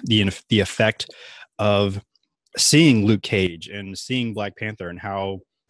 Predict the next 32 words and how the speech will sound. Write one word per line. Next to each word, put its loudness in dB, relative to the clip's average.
that -12
can -10
trickle -8
down -4
to, -8
like, -16
future -8
things 0
that -6
to -10
come -2
in -4
media -4
and -12
from, -10
like, -16
the -18
past -12
two -10
years, -8
basically. -18
So -10
it -4
was, -8
it -8
was -6
really -4
great, -4
a -12
really -6
great -2
panel. -4